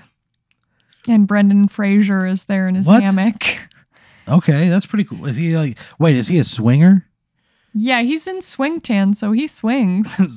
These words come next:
Speaker 2: <laughs> But he's, like, like, sexually, he's a swinger?
Speaker 1: So that's what you're wondering
Speaker 2: Yeah, I wanna
Speaker 1: in
Speaker 2: know
Speaker 1: your
Speaker 2: that guy's
Speaker 1: head as you
Speaker 2: Encino Man.
Speaker 1: walk over, and he's in his hammock.
Speaker 2: Yeah.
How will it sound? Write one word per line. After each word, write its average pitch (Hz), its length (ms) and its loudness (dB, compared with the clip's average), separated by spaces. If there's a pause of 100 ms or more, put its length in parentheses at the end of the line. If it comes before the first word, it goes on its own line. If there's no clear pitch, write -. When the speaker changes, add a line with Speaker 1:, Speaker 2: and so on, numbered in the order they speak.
Speaker 2:
<laughs> 101 80 -20
But 131 160 -6
he's, 151 160 -4
like, 139 180 -6
like, 117 160 -8
sexually, 107 680 -2 (280)
he's 101 160 -6
a 90 40 -12
swinger? 110 480 -6 (540)
Speaker 1:
So 262 800 -4 (200)
that's 262 300 -6
what 302 140 -6
you're 240 200 -2
wondering 220 760 0
Speaker 2:
Yeah, 233 260 6
I 226 40 6
wanna 254 180 4
Speaker 1:
in 226 60 4
Speaker 2:
know 254 100 6
Speaker 1:
your 262 80 6
Speaker 2:
that 262 80 4
guy's 240 100 4
Speaker 1:
head 220 380 2
as 220 200 0
you 254 80 2
Speaker 2:
Encino 226 40 2
Man. 208 80 0
Speaker 1:
walk 208 340 0
over, 208 720 -2 (520)
and 214 100 -2
he's 220 180 0
in 247 180 -2
his 247 200 -2
hammock. 226 680 0
Speaker 2:
Yeah. 190 220 4